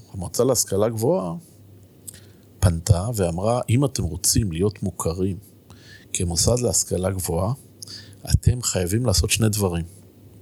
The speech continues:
אחד, להפריד את הלימודים האקדמיים לתואר ראשון, אז עוד לא היה תואר שני, מהלימודים הלא אקדמיים שהם לימודי תעודה." זו הייתה הדרישה הראשונה.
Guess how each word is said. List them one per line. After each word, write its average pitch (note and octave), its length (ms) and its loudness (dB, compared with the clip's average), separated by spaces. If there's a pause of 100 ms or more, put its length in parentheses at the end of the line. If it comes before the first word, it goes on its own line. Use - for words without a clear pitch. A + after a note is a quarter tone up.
(340)
אחד, G2 360 2 (2250)
להפריד G2+ 800 4 (140)
את G2 140 0
הלימודים F#2+ 500 2
האקדמיים F2+ 880 0
לתואר F#2 340 0
ראשון, E2 440 -2 (320)
אז F#2 160 0
עוד E2+ 120 -2
לא F2+ 80 0
היה F2 80 2
תואר F2 240 -4
שני, F2+ 360 -4 (420)
מהלימודים G2 580 0
הלא F#2 180 2
אקדמיים F2+ 420 -2
שהם F2+ 200 2
לימודי F2+ 320 -6
תעודה." F2+ 400 -6 (880)
זו F#2+ 80 0
הייתה F#2+ 260 2
הדרישה F2 340 -2
הראשונה. E2+ 460 -2